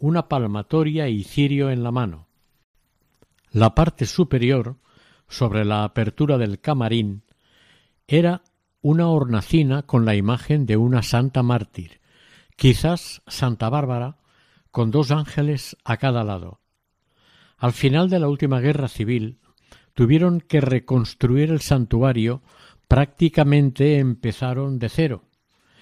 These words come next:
y hubo que tallar una nueva imagen de la Virgen de Puigcerver.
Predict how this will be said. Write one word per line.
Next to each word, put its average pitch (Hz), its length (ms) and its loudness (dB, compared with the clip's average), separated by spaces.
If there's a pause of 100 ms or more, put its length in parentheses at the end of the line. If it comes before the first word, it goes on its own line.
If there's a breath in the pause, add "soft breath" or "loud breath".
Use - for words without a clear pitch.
(140 soft breath)
y 117 160 0
hubo 165 220 2
que 175 120 -4
tallar 165 520 -2
una 156 260 0
nueva 156 320 2
imagen 131 480 -2
de 156 120 -2
la 104 100 -2
Virgen 101 320 -4
de 107 80 -4
Puigcerver. 113 800 -4